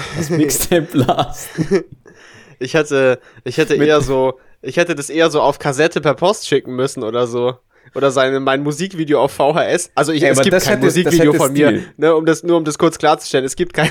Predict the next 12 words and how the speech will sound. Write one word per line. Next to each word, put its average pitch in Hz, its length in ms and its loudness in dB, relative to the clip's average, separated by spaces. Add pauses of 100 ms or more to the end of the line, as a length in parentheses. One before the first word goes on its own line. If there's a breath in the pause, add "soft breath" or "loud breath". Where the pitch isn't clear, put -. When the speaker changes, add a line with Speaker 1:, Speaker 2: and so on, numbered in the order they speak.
Speaker 2:
<laughs> - 100 -14
Musikvideo 190 760 -2
von 151 260 -4
mir. 143 200 -4 (240 loud breath)
Und - 200 -6
das 156 140 0
man 101 100 4
auf - 180 2
Speaker 1:
Bisher. 101 560 2
Speaker 2:
V - 180 -2
H - 120 2 (220)
S, 208 380 2